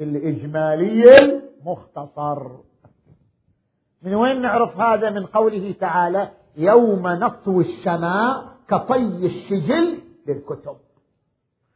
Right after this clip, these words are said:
كل هذا الكون نطويه بعضه على بعض، بعضه على بعض كما يطوى الكتاب. "يوم نطوي السماء كطي السجل للكتب".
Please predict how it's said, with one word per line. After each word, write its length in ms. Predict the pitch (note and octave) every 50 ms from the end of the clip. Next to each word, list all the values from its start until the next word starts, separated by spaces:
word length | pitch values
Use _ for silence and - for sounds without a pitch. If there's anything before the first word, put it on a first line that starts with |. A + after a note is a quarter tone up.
| _ _ _
كل 180 | - F#4+ D4+
هذا 320 | A#3 C4 C#4 B3 C4 C4+ B3
الكون 320 | - - D4 D4+ D4 C4+
نطويه 480 | C#4+ C4+ - C4+ D4+ D#4+ D4+ C4+ F#3 - - _ _
بعضه 480 | F#3 - B3 B3 C4 D4 A#3 - C#4 A#3+
على 320 | A#3+ C4 C4 C4 B3+ B3 C4+
بعض، 220 | C4+ A3 E3 - - - -
بعضه 360 | D4+ D4 C4 B3+ C#4 C#4 C#4+
على 340 | C4+ C4 C#4 C#4+ C#4+ C#4 C#4
بعض 220 | E4 E4+ D#4+ D4+ - - - _ _ _
كما 380 | - D4 D4+ D4+ D#4 D4+ C#4+ C#4
يطوى 360 | D4 D#4+ D#4 - D4+ D4+ D#4
الكتاب. 680 | D4 - - D#4 D4 - D4+ D#4+ E4+ E4 D#4 C4+ F3 - - - _ _ _ _ _ _
"يوم 440 | B3 C#4+ D#4 F4 F4 E4 D#4 D4+ D4+
نطوي 500 | D4 D4 D#4 E4 D4 - D4+ D4+ D4 C#4
السماء 760 | G#3+ - - - D4 C#4+ C#4+ D#4 D#4+ E4 D#4 D4 A#3 - - - - _ -
كطي 560 | C#4+ C#4 C#4 D#4 D#4 D#4 D4+ D4 C#4+ C#4+ C#4
السجل 800 | - - - - C#4+ C#4+ C4 C#4 E4 E4 D#4 D4+ D4 D4 D4+
للكتب". 720 | D#4+ E4 D#4+ C#4 - - F#4 F4 - F4+ E4+ D#4 B3+ -